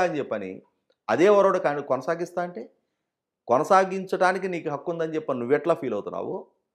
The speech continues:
దాన్ని అడ్డుకునే హక్కు, బాధితులుగా ఉన్నవాళ్ళు దాన్ని ప్రతిఘటించే హక్కు వాళ్ళకు కూడా ఉంటుంది. వాళ్ళు అంతిమంగా కోర్టుకు వెళ్ళారు, నీ మీద భౌతిక దాడులకు దిగల. నువ్వు ఇవాళ ఆహ్వానిస్తున్నావు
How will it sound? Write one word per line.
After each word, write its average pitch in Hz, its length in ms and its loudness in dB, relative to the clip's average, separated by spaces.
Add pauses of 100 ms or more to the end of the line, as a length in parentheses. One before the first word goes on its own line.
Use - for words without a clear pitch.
దాన్ని 117 220 -2 (200)
అడ్డుకునే 151 480 -2
హక్కు, 147 260 -8 (440)
బాధితులుగా 180 720 4
ఉన్నవాళ్ళు 139 440 -2 (400)
దాన్ని 123 320 0
ప్రతిఘటించే 160 520 -6
హక్కు 123 300 -6
వాళ్ళకు 110 260 0
కూడా 110 180 -2
ఉంటుంది. 78 260 -18 (600)
వాళ్ళు 175 200 4
అంతిమంగా 220 340 -2 (100)
కోర్టుకు 196 280 -2
వెళ్ళారు, 165 260 -2
నీ 127 120 -2
మీద 170 80 0 (100)
భౌతిక 151 260 -2
దాడులకు 151 340 -4
దిగల. 117 200 -4 (800)
నువ్వు 139 320 0
ఇవాళ 208 180 8
ఆహ్వానిస్తున్నావు 165 760 2